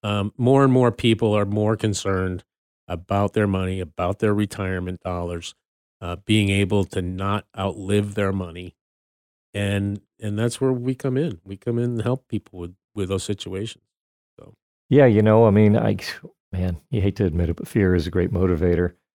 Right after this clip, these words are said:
Speaker 2: Um, I wanted to get back to what Jake was talking about earlier, as far as the accuracy in reporting. How does that, does that, um, kinda hamstring you guys, or you in particular, in what you're trying to work on as far as, you know, the show and all that?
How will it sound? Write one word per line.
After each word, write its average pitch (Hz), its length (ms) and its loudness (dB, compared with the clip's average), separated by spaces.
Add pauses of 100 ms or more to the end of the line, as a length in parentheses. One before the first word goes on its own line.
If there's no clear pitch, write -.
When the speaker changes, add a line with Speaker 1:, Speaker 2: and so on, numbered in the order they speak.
(260)
Speaker 2:
Um, 104 320 4 (280)
I - 40 -2
wanted 151 200 6
to 113 60 4
get 104 140 4
back 110 280 4 (140)
to 110 200 4
what 113 200 2
Jake 110 320 2
was 110 140 0
talking 117 300 0
about 95 100 2
earlier, 120 240 6
as 101 100 2
far 113 220 2
as 90 100 0
the 107 220 2
accuracy 120 840 2 (540)
in 127 140 4
reporting. 120 600 4
How 113 180 2
does 139 200 4
that, 147 320 4
does 98 180 2
that, 117 260 2 (520)
um, 87 360 -4 (160)
kinda 107 400 0
hamstring 135 640 4 (440)
you 110 160 2
guys, 147 460 4
or 95 240 4
you 110 460 2 (180)
in 107 100 0
particular, 120 460 2
in 113 80 4
what 107 220 2
you're 110 80 0
trying 113 360 0
to 95 260 4
work 92 280 2
on 123 200 2
as 92 140 -2
far 95 260 0
as, 92 180 0
you 113 60 0
know, 95 140 0
the 87 120 -4
show 95 340 0
and 110 100 -2
all 117 120 -2
that? 135 260 -2